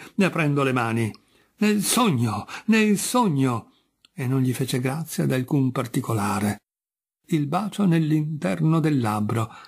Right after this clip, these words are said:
la carezza sul seno, con la perfida certezza che egli, pur sentendo come lei che quel tradimento era una realtà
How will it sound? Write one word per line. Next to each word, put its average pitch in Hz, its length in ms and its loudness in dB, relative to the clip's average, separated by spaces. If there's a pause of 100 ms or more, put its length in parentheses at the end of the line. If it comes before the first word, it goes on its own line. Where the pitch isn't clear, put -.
(260)
la 123 100 -4
carezza 123 460 -2
sul 113 240 -2
seno, 104 600 0 (380)
con 190 240 2
la 185 100 0
perfida 180 520 0
certezza 190 720 -2
che 165 140 -2
egli, 147 300 0 (120)
pur 143 180 -6
sentendo 127 640 0
come 123 240 -2
lei 123 340 0 (160)
che 143 140 -4
quel 139 220 -2
tradimento 147 640 0
era 139 220 0
una 139 180 2
realtà 127 540 0